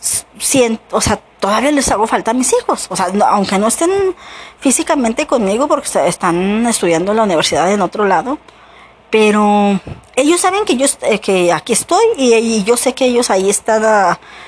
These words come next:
a cierta distancia y rápido, si ocupamos, nos vemos. Este, entonces, yo no, no, no, no, no, o sea, yo todavía... o sea, a lo mejor nadie estamos preparados para una enfermedad así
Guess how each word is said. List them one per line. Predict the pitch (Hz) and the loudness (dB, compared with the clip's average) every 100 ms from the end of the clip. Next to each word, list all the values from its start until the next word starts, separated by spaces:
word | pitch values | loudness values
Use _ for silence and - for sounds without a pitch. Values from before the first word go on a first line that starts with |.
| - - | -20 -2
a | 190 175 | 0 0
cierta | - 220 269 | 0 0 0
distancia | 269 202 - 269 294 349 339 | 0 0 0 2 2 0 0
y | 277 226 | 0 2
rápido, | 202 208 214 254 233 214 - - | 2 0 0 2 2 2 -2 -12
si | - 175 185 | -4 0 0
ocupamos, | - - 208 247 311 | 0 -2 -2 2 2
nos | 240 170 | 2 0
vemos. | 170 160 - - - - - - - - - - | -2 -2 -10 -14 -20 -20 -20 -20 -20 -20 -14 -4
Este, | 208 - | 0 0
entonces, | 226 233 240 294 294 - _ - | 0 0 2 0 -2 -4 _ -14
yo | 208 247 254 | -4 0 2
no, | 277 277 269 262 - - - - - | 4 4 4 2 -2 -10 -12 -14 -4
no, | 214 220 | 0 2
no, | 190 170 | 2 0
no, | 170 | 0
no, | 156 160 | -2 -4
o | |
sea, | - | -4
yo | 170 202 | -2 -2
todavía... | - 233 226 240 247 - - - - - - | 0 0 2 2 0 -6 -20 -20 -20 -20 -6
o | |
sea, | 247 | 0
a | 247 | 0
lo | |
mejor | 254 269 | 2 0
nadie | 330 359 | 2 0
estamos | - 294 294 | 0 -2 -2
preparados | 294 - 156 185 214 | -4 0 0 0 -2
para | - 170 | -2 0
una | 170 196 | 0 -4
enfermedad | - 180 120 135 175 | -4 -4 -4 -4 -2
así | - 185 | -4 -6